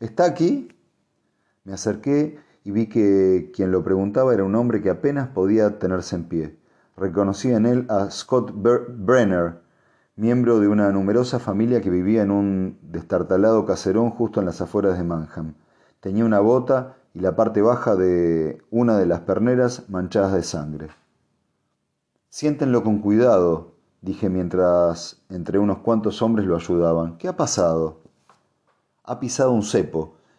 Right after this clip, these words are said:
Íbamos de camino a la consulta, pero al pasar hemos visto su Land Rover en la puerta",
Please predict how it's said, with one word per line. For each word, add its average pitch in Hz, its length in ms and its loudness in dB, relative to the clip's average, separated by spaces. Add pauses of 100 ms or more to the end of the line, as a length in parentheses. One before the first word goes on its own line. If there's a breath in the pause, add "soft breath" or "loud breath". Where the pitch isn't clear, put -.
(120)
Íbamos 117 340 2
de 104 80 0
camino 113 340 2
a 104 60 2
la 92 80 2
consulta, 107 580 0
pero 90 180 0
al 87 120 2
pasar 135 500 -2
hemos 104 260 0
visto 117 300 -2
su 95 160 -2
Land 107 220 2
Rover 120 280 4
en 95 100 0
la 87 140 0
puerta", 85 500 -2